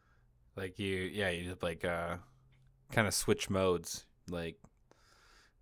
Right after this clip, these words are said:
like, it's, like, soft, soft host Chris.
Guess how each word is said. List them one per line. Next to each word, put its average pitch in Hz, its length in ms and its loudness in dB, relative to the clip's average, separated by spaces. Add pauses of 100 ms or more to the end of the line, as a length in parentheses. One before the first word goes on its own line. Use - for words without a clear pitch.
(600)
like, 95 120 -2
it's, 90 240 0
like, 85 140 -2
soft, - 720 0 (180)
soft - 400 2
host 110 320 2
Chris. - 480 -4